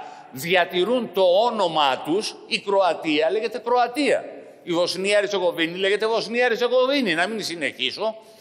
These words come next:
και μία χώρα κάτω από μια συζήτηση και μια ιστορική συμφωνία αλλάζει το όνομά της. Αλλά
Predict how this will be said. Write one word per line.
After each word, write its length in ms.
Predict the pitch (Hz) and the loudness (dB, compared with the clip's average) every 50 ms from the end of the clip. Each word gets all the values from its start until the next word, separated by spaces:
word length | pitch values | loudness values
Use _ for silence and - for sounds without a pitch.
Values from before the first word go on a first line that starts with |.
| - - - - _ _ | -20 -20 -20 -20 _ _
και 180 | - 190 - | -4 -2 -2
μία 440 | - 214 240 269 285 285 269 233 196 - | 0 0 0 0 2 2 2 2 2 2
χώρα 480 | 226 254 254 247 214 170 117 - - - - - - - - - - - _ _ _ | 2 4 4 4 4 2 2 0 -2 -8 -14 -18 -20 -20 -20 -20 -20 -20 _ _ _
κάτω 400 | - 208 226 233 240 240 240 254 254 254 233 233 240 | 0 2 4 4 2 2 0 2 2 4 4 4 2
από 440 | 240 175 190 233 220 202 196 180 - - - - - - - - - | 0 0 0 2 2 2 2 0 -2 -6 -12 -12 -12 -16 -18 -18 -10
μια 240 | - 180 226 240 220 | -4 0 0 2 2
συζήτηση 640 | - - 226 214 185 175 240 254 226 190 - 240 | 0 -2 -2 -2 -2 -2 -2 -4 -2 -4 -6 -4
και 120 | 196 226 226 | -2 -4 -4
μια 220 | 233 240 254 254 | -2 0 0 0
ιστορική 680 | 240 214 190 - - - 190 175 165 175 - 247 277 | 0 0 -2 -4 -2 0 0 0 0 -2 -2 -2 -2
συμφωνία 720 | 247 - - 226 185 147 165 151 131 131 127 120 135 165 180 - - - - - - _ _ _ _ _ | -2 -2 -4 -4 -4 -2 -2 -2 -2 0 0 0 0 0 -2 -6 -14 -20 -20 -20 -20 _ _ _ _ _
αλλάζει 680 | - 117 135 147 156 170 190 190 196 190 196 214 208 190 - - - | -4 -2 0 2 2 2 2 2 0 -2 -4 -8 -10 -10 -12 -10 -4
το 80 | 143 | -2
όνομά 440 | 143 151 170 175 - - 190 202 185 | -2 0 -2 -4 -6 -6 -4 -4 -4
της. 380 | - - - 113 - - - - _ _ _ _ - - - - - - - - - - - - - | -6 -8 -14 -20 -20 -20 -20 -20 _ _ _ _ -20 -20 -20 -20 -20 -20 -20 -20 -20 -20 -20 -18 -6
Αλλά 380 | - - 143 147 147 151 151 143 | -2 0 2 4 4 4 4 4